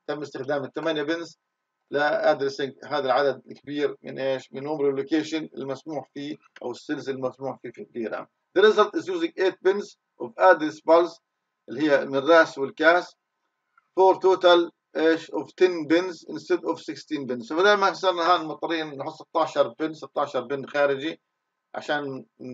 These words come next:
نو-، نوفي ها عدد ضخم من اللوكيشنز في داخل الدي رام، صرنا نستخدم بس ثمانية بن للد-، للادرس،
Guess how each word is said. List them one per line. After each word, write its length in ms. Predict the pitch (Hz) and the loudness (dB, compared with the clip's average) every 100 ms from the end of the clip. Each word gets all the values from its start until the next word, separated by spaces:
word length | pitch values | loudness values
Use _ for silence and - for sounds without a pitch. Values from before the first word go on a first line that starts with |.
| 110 - 120 - | -14 -18 -18 -6
نو-، 180 | 165 160 | -4 -2
نوفي 480 | 151 160 - 127 | -4 -4 -6 -8
ها 120 | 131 131 | 2 4
عدد 360 | 135 156 135 | 6 6 4
ضخم 320 | 120 160 147 | 2 -2 -2
من 460 | 139 123 120 117 113 _ - | -8 -6 -6 -6 -10 _ -14
اللوكيشنز 680 | 123 - 165 143 135 110 _ _ _ _ _ _ _ | -10 -2 -2 -2 -8 -10 _ _ _ _ _ _ _
في 60 | 135 | 4
داخل 360 | 160 170 147 | 4 6 0
الدي 300 | 131 120 151 | -2 -2 2
رام، 420 | 139 147 175 196 - _ - | 4 6 6 2 -10 _ -10
صرنا 240 | 196 185 | -4 -2
نستخدم 320 | 170 - 165 | -2 -4 0
بس 140 | 175 180 | 2 2
ثمانية 440 | 180 175 175 165 | 0 0 0 0
بن 360 | 147 180 190 220 _ _ - | 2 2 0 -10 _ _ -2
للد-، 240 | 151 135 | -2 4
للادرس، 760 | 160 147 143 156 160 160 202 - | 4 4 2 4 4 4 0 -2